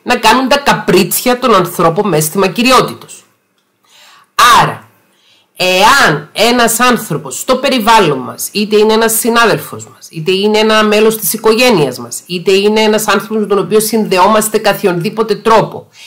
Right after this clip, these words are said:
έχει απαιτήσεις από εμάς, οι οποίες είναι του στυλ, «Κάνε αυτό για μένα, δεν θέλω το ένα, θέλω το άλλο, κάνε αυτό, κάνε εκείνο»,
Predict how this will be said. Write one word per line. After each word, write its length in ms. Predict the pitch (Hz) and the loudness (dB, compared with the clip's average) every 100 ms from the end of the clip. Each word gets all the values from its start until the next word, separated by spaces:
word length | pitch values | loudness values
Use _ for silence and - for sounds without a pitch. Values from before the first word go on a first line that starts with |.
| - - _ _ | -20 -20 _ _
έχει 360 | 220 233 - 254 | 0 0 2 4
απαιτήσεις 1040 | 233 226 160 180 175 247 302 311 220 - | 4 2 -2 -2 0 0 0 0 -2 -2
από 260 | 165 151 143 | -4 -2 -4
εμάς, 520 | 131 127 110 - - _ | -4 -8 -10 -14 -16 _
οι 180 | 175 180 | -2 0
οποίες 640 | 160 160 226 202 175 - - _ | 0 0 2 2 2 -4 -8 _
είναι 340 | 202 226 226 | 0 2 2
του 140 | 254 160 | 0 -4
στυλ, 420 | - 202 170 156 - - - _ | -4 -4 -4 -6 -14 -20 -20 _
«Κάνε 320 | - 214 254 262 | 0 2 2 2
αυτό 360 | 220 - 240 | 0 0 0
για 180 | 247 247 | 4 4
μένα, 600 | 240 247 233 170 123 - _ _ _ _ _ _ _ _ - - _ | 4 4 4 2 -2 -8 _ _ _ _ _ _ _ _ -20 -20 _
δεν 340 | 160 226 277 | 0 2 2
θέλω 640 | 247 - 233 240 262 262 254 | 0 2 4 4 4 2 4
το 80 | 233 226 233 | 4 6 6
ένα, 260 | 208 139 123 | 4 0 -6
θέλω 460 | - 214 226 254 247 | 0 2 4 4 4
το 100 | 240 254 233 | 4 6 4
άλλο, 320 | - 139 131 - | 4 2 -2 0
κάνε 280 | 208 233 240 | 2 4 4
αυτό, 600 | 220 - - 247 170 156 | 0 -2 0 4 4 4
κάνε 260 | 220 226 | 2 4
εκείνο», 760 | 208 - 175 165 151 147 208 - | 4 2 -2 0 0 0 -2 -8